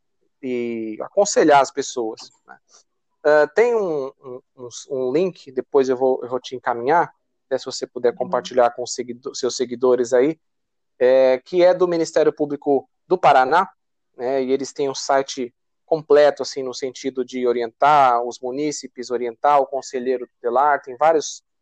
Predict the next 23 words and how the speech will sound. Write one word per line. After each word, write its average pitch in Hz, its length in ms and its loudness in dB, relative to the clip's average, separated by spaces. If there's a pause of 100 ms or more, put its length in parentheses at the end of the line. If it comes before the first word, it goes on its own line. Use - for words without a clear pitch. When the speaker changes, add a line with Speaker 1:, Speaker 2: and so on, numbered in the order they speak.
(180)
Speaker 1:
tópicos 135 480 2
ali 120 240 0
que 131 180 -4
abordam, 123 480 4
várias 165 240 4
perguntas 147 500 -4
e 131 40 -14
respostas, 139 800 0
que - 100 -20
é - 20 -20
importante 120 440 -10
a 117 40 -12
gente 117 260 -18
ver, 170 280 -4 (520)
e 170 80 -12
tem 202 140 0
uma 202 140 2
cartilha 185 540 2
que 160 240 0
é, 180 220 6 (480)
é, 135 600 4
família 190 420 2
protetora. 131 680 -4